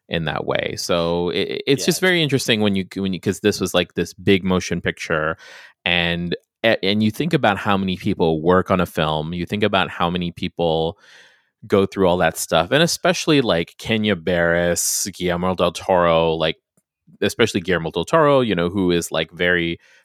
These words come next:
Speaker 1: much, that's his thing. He is known for monstrosity.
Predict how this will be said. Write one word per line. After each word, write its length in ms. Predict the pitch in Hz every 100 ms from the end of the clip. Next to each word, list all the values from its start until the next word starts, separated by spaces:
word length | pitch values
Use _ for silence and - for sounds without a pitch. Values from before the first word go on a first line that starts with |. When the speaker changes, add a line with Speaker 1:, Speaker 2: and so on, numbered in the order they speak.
| -
Speaker 1:
much, 260 | 90 -
that's 240 | - 85 -
his 200 | 90 -
thing. 380 | 104 85 76 80
He 200 | 95 87
is 160 | 80
known 400 | 80 78 78 87
for 160 | - 101
monstrosity. 840 | 95 90 - 92 87 - 92 95